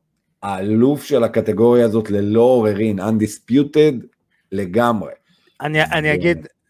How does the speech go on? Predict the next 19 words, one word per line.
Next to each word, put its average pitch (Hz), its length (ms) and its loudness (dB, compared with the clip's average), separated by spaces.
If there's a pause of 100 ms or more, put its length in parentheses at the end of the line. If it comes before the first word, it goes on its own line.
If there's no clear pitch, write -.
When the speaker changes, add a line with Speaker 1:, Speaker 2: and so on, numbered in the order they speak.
(200)
Speaker 2:
אני 147 200 -4
אגיד 147 240 -6
משהו, 156 580 -4 (100)
אה, 127 220 -14 (180)
על 135 220 -14
הצד 147 720 -6
המבדר. 139 600 -2 (460)
קודם 185 220 4
כל, 175 240 4 (460)
סתם 175 300 0
כוכבית, 165 680 -4 (100)
ניקדתי 185 600 0
גם 165 160 0
את - 80 -10
הקרב 156 320 -2
של 143 220 -4
אומיילי 160 420 -2
נגד 156 300 -8
יאן. 170 340 -2